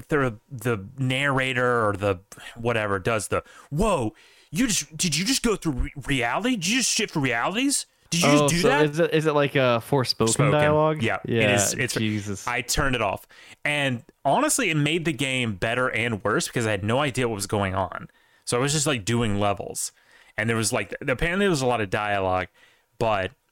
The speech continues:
Speaker 1: I got deeper and deeper into it, and I was like, "Wow, this was, like, the, whoever made this sucks." And I wanna punch them in the face. I'm actually gonna look it up as I'm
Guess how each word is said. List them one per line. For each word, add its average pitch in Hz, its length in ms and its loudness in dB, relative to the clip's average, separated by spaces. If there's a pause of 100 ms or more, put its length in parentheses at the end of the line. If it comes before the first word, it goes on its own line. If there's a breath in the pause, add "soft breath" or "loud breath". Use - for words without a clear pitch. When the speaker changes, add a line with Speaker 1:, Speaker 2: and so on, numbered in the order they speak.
(320)
Speaker 1:
I 156 100 -2
got 247 280 -2
deeper 196 280 -2
and 147 100 0
deeper 135 220 -2
into 120 240 0
it, - 20 2
and 107 80 0
I 104 60 0
was 98 100 -4
like, 95 260 -4
"Wow, 104 300 0
this 127 420 0
was, 135 460 0
like, 110 160 -2
the, 113 140 -2 (100)
whoever 143 360 2
made 113 300 0
this 95 220 0
sucks." - 720 -2 (420 soft breath)
And 101 120 -2
I 107 40 0
wanna 107 200 0
punch 104 300 -4
them 98 140 -4
in 95 60 -2
the 92 80 -4
face. 92 320 -2
I'm 104 100 -2
actually 120 240 -4
gonna 113 220 -2
look 104 180 -4
it 104 60 -4
up 92 160 -4
as 98 100 -4
I'm 95 160 -6